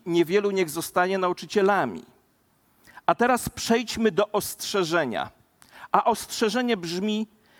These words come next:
nauczycieli czeka surowszy sąd.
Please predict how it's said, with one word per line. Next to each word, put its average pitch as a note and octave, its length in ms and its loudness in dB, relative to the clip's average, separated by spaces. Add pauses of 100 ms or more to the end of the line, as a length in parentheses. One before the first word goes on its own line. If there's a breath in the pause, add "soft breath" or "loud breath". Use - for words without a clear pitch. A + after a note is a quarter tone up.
(140)
nauczycieli G3+ 1160 -2 (380)
czeka F3 540 0 (160)
surowszy D3+ 840 0 (100)
sąd. - 640 -6